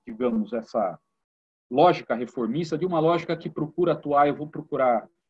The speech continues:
ser mais direto possível, procura, é, atuar de uma forma a reduzir custos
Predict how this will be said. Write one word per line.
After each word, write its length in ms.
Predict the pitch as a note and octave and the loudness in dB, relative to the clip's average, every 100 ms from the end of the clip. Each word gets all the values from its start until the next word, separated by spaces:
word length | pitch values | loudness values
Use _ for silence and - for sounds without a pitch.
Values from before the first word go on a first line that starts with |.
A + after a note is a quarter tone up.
| _ | _
ser 140 | - | -4
mais 220 | B2 C#3+ C3+ | 0 -2 -2
direto 320 | B2+ B2 - | -2 -2 -4
possível, 440 | - D#3+ D#3 B2 _ _ _ _ _ _ _ _ _ | -12 -6 -6 -6 _ _ _ _ _ _ _ _ _
procura, 520 | G3+ G#3 A3+ A3 - - _ - | 2 4 4 4 4 -10 _ 0
é, 240 | D3 D3+ _ _ | 0 0 _ _
atuar 580 | F#3+ F#3 F#3 F3+ G3+ F#3 | 0 0 2 4 6 4
de 60 | D#3 | 2
uma 180 | E3 D3 | 0 -2
forma 560 | - E3+ F#3 F#3 F#3 | -2 4 4 4 2
a 220 | D#3 D#3 D#3 | 4 4 4
reduzir 600 | - E3+ F3 - G3+ - | 0 2 0 0 -2 -2
custos 840 | - A3+ - - A#2 A2 - - | 6 8 8 -2 -10 -10 -14 -16